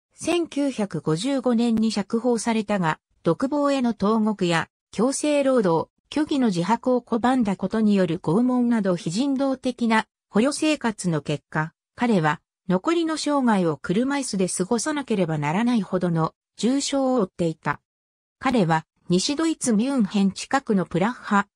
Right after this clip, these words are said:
イムイザルタールに移り、その地で千九百八十年に死去した。ザウケンは長剣とモノクルをいつものように身につけていた騎兵将校であり、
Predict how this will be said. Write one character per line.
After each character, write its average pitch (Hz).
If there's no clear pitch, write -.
イ 277
ム 262
イ 240
ザ 254
ル 233
タ 269
ー 254
ル 262
に 220
移 196
り、 151
そ -
の 269
地 277
で 254
千 240
九 233
百 196
八 190
十 269
年 220
に 165
死 -
去 240
し -
た。 127
ザ 220
ウ 254
ケ 214
ン 190
は 165
長 269
剣 294
と 277
モ 269
ノ 269
ク 220
ル 190
を -
い 247
つ 339
も 302
の 208
よ 220
う 220
に 180
身 180
に 202
つ -
け 240
て 185
い 170
た 151
騎 202
兵 294
将 285
校 190
で 170
あ 160
り、 147